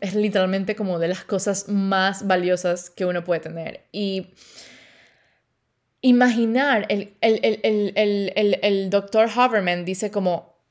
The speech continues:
eh, simplemente imaginar una persona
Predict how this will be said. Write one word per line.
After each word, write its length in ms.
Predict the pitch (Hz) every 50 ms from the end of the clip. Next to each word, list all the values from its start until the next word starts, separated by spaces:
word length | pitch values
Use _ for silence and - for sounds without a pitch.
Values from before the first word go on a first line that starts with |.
| _ _ _ _ _ -
eh, 380 | - 220 214 214 208 190 - -
simplemente 960 | - - 247 262 277 285 294 277 240 233 247 269 285 269 254 - 196 190 190 -
imaginar 1160 | 233 220 214 208 214 196 185 208 202 190 190 196 208 233 220 196 175 170 180 185 - _ _ _ _ _ _ _ _ _ _ _ _ _ _ _ _ _ _ _ _ _ _ _ _ _ _ _ _ _ _ _ _ _ _ _ -
una 480 | 214 220 220 226 226 226 226 - - _
persona 1000 | - 202 190 180 - - - 226 233 233 208 190 180 175 170 175 190 202 202